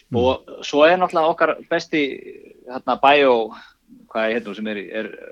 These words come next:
Speaker 2: fann þetta bóluefni upp með Pfizer?
Speaker 1: BioNTech.
Speaker 2: BioNTech, já. Og að, hérna, hann, þú veist, það sagði, tekur okkur tvær vikur að fíntjúna þetta eitthvað til að græja, eh, virka á eitthvað annað afbrigði, sko.
Speaker 1: Já, já, já, já, já.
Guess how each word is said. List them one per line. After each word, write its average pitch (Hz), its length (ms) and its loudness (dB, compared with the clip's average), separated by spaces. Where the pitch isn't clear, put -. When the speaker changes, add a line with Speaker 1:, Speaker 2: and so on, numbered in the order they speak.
Speaker 2:
fann 117 220 -4
þetta 101 320 -6
bóluefni 113 360 -6
upp - 120 -12
með 92 120 -10
Pfizer? - 460 -8
Speaker 1:
BioNTech. 117 800 -2
Speaker 2:
BioNTech, 110 760 -2
já. 98 160 -2
Og 104 260 -8
að, 107 120 -6
hérna, 110 360 -2
hann, 120 220 0
þú 139 180 -6
veist, - 120 -8
það 110 120 -2
sagði, 104 480 0
tekur 107 260 -6
okkur - 140 -8
tvær 131 180 4
vikur 147 180 -2
að - 280 -6
fíntjúna 156 400 -4
þetta 165 100 -2
eitthvað 156 240 -6
til 139 160 0
að 127 140 0
græja, 139 300 6
eh, - 400 -8
virka 147 260 0
á 151 40 10
eitthvað 151 160 4
annað 156 160 8
afbrigði, 160 240 -2
sko. - 180 -20
Speaker 1:
Já, 113 220 2
já, 87 200 -2
já, 90 260 -10
já, 82 180 -14
já. 98 140 -12